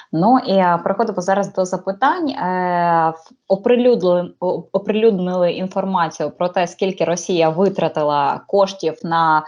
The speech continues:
а, інформаційну кампанію "Майдан три". Це колосальні суми. На сьогоднішній день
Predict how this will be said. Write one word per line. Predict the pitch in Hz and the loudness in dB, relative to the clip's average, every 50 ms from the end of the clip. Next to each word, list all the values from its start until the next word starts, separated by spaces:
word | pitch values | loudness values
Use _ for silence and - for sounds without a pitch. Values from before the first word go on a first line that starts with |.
| - - - - - - - - | -6 -18 -18 -18 -18 -14 -6 -2
а, | 160 160 160 156 156 151 | 0 2 2 2 2 0
інформаційну | 147 - - 190 208 202 - 202 185 190 190 190 - - 190 175 170 165 | 0 -2 -2 -2 -2 0 0 -2 0 0 -2 -2 -2 -4 -4 -4 -4 -4
кампанію | - 175 170 170 170 175 170 160 156 156 156 151 151 | -4 -4 -2 -2 0 2 2 2 0 -2 -6 -6 -6
"Майдан | 156 156 160 160 156 165 160 151 143 147 143 | -4 -4 -4 -4 -2 -2 -2 -2 -2 -4 -8
три". | 143 _ - 214 226 269 294 311 311 302 | -6 _ -2 0 0 0 0 0 -2 -6
Це | 262 - - 156 | -6 -6 -6 -6
колосальні | 143 - 165 156 156 156 - - 165 143 147 143 143 143 147 - | -6 -4 -4 -4 -4 -4 -6 -4 -4 -4 -4 -4 -6 -8 -10 -12
суми. | - - - 302 302 302 294 262 226 202 170 | -14 -12 -6 -2 -2 0 0 0 -2 -2 -2
На | 165 170 202 | -4 -4 -4
сьогоднішній | 233 - 277 277 302 311 269 262 254 254 262 - 247 226 226 208 | -4 -2 -2 0 0 0 0 0 -2 -4 -4 -4 -4 -2 -2 -2
день | 180 175 156 147 147 143 131 | 0 0 0 0 -2 -4 -8